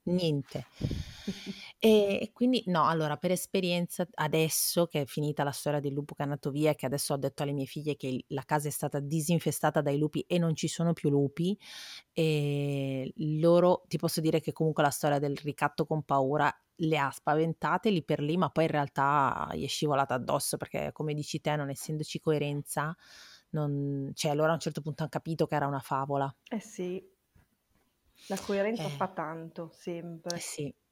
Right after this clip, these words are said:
Speaker 1: sì, sì.
Speaker 2: È il mio cavallo da ba-, da battaglia, guarda. Eh, l'unica
Speaker 1: Sì.
Speaker 2: pecca nella mia famiglia è mio marito, ecco. Potremmo fare anche qui una puntata a parte. <laughs>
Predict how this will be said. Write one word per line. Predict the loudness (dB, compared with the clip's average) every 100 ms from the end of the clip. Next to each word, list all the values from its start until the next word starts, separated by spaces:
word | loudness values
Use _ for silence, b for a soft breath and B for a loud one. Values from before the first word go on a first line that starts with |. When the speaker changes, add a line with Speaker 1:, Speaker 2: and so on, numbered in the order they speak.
| _ _
Speaker 1:
sì, | -12 -6 -6
sì. | -6 -8
Speaker 2:
È | -4
il | -2
mio | -2
cavallo | 0 0 0 0
da | 0
ba-, | -2 -4
da | -4
battaglia, | -6 -8 -6 -6 -4 -6 -8
guarda. | -6 -6 -6 -10 -14 -16 _
Eh, | -8 -6 -6 -6 -4
l'unica | 0 0 2
Speaker 1:
Sì. | 0
Speaker 2:
pecca | 0 0 -2 -2 0 0 -2 -14 _ _ -20 -12
nella | -10 -8 -8
mia | -6 -6
famiglia | -4 -4 -4 -6 -6 -4 -4 -8 _ _ _
è | -12
mio | -10 -8
marito, | -8 -10 -12 -12 -16 _ _
ecco. | -16 -16 -18 -20 _ _ _ _ _ _
Potremmo | -8 -4 -4
fare | -4 -2 0
anche | -2 -4 -10
qui | -6 -6
una | -6
puntata | -8 -8 -6 -6 -6
a |
parte. | -4 -2 -2 2 2
<laughs> | 2 0 2 2 4 4 2